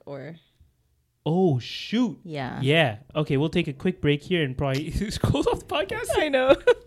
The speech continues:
Speaker 2: And we're back. And, uh, yeah, we, we kinda went on a little long there. Um,
Speaker 1: No, I feel like this is our, our normal time.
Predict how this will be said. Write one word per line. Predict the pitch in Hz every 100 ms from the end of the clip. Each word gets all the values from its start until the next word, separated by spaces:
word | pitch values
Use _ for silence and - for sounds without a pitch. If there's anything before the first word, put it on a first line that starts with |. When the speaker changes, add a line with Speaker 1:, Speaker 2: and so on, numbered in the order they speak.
| - - -
Speaker 2:
And | 151 175 196 208
we're | 220 220
back. | 214 220 302 - - - - - - - - - - - - - - - -
And, | 160 143 143
uh, | 135 131 123 135 - - - - - -
yeah, | 139 131
we, | 131 160
we | 160 165
kinda | 156 185 160
went | 160
on | 151 139
a |
little | 139 135
long | 120 120 143
there. | 151 170 185 _ _
Um, | 139 131 127 127
Speaker 1:
No, | 127 123
I | 571
feel | 554
like | 640 640
this | 339
is | 233
our, | 180 165 -
our | 160
normal | 156 147
time. | 143 170 262